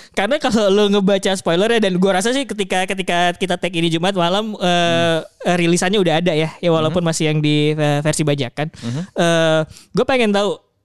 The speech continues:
Speaker 1: Luffy itu bakal jadi kayak apa. Karena kan karakternya selama ini Luffy adalah, eh, dia ngandelin sheer willpower kan
Speaker 2: Ya.
Speaker 1: sebenarnya. Dan dari situ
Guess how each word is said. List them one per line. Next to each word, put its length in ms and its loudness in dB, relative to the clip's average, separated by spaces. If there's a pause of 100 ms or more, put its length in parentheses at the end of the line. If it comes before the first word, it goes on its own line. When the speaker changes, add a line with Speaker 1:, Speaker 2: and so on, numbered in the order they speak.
(260)
Speaker 1:
Luffy 220 0
itu 120 -2
bakal 200 0
jadi 140 2
kayak 240 -2
apa. 300 -8
Karena 260 -2
kan 300 -4 (320)
karakternya 840 -2
selama 420 0
ini 240 2
Luffy 400 2
adalah, 520 2
eh, 540 2 (580)
dia 800 4 (400)
ngandelin 440 2
sheer 260 0
willpower 500 2
kan 300 -4 (180)
Speaker 2:
Ya. 120 -2
Speaker 1:
sebenarnya. 360 2
Dan 160 0
dari 260 2
situ 220 0